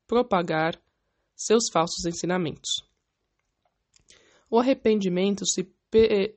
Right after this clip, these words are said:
parecerá com um expurgo de alguns dos membros. Nem todos são bem-vindos em uma igreja. Caso contrário, Cristo diz que virá à igreja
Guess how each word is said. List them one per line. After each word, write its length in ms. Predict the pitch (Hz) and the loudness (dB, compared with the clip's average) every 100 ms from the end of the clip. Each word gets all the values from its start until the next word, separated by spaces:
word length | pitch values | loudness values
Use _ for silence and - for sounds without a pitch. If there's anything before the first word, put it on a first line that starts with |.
| - | -2
parecerá 680 | 208 214 208 - 165 170 170 | 0 2 0 -2 -2 -2 -4
com 500 | - 180 185 185 - _ _ - | -4 -4 -2 -4 -8 _ _ -2
um 240 | 220 220 | 0 0
expurgo 760 | 214 - - 262 294 185 143 - | -2 -6 -2 0 2 0 -4 -4
de 140 | - | -4
alguns 400 | 185 180 220 226 | -2 -2 -2 -2
dos 180 | 240 214 | -6 -6
membros. 640 | 165 156 180 151 156 - - _ _ _ _ _ _ _ _ _ | -6 -6 -8 -12 -14 -16 -18 _ _ _ _ _ _ _ _ _
Nem 180 | 233 320 | 0 2
todos 380 | 339 226 196 196 | 2 -2 -2 -4
são 160 | 175 180 | -4 -2
bem-vindos 600 | 202 208 175 151 151 175 | -2 -2 -4 -6 -8 -6
em 120 | 165 | -6
uma 160 | 156 | -6
igreja. 480 | 180 165 143 - - _ _ _ _ _ _ _ _ _ _ _ _ _ _ _ _ - - _ _ _ | -6 -6 -8 -8 -14 _ _ _ _ _ _ _ _ _ _ _ _ _ _ _ _ -20 -20 _ _ _
Caso 300 | - 311 247 | 0 2 2
contrário, 680 | 196 170 175 165 156 170 269 _ _ _ | -2 -6 -4 -4 -4 -4 -6 _ _ _
Cristo 340 | 202 214 208 | -6 -4 -4
diz 380 | 175 180 185 - | -4 -2 -2 -4
que 480 | - 185 165 160 165 | -8 -4 -2 -2 -4
virá 380 | 165 170 190 214 | -2 0 2 2
à 60 | |
igreja 540 | 190 160 160 165 196 | 0 -2 -4 -2 -6